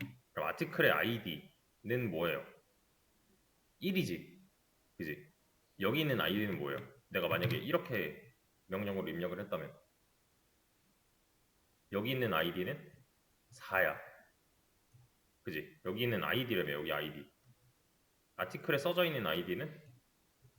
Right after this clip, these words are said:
일이야. 그럼 같아? 아니야. 그럼 뭐 해요? if false가 되는 거고, 이 안쪽에는 실행이 안 될 거고요.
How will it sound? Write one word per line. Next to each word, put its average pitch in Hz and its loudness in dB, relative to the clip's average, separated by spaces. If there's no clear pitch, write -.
일이야. 147 0
그럼 113 -2
같아? - -2
아니야. 92 2
그럼 104 0
뭐 82 -2
해요? 92 0
if 101 -4
false가 165 2
되는 90 0
거고, 90 -6
이 92 -2
안쪽에는 101 0
실행이 127 -4
안 78 -2
될 113 2
거고요. 78 -4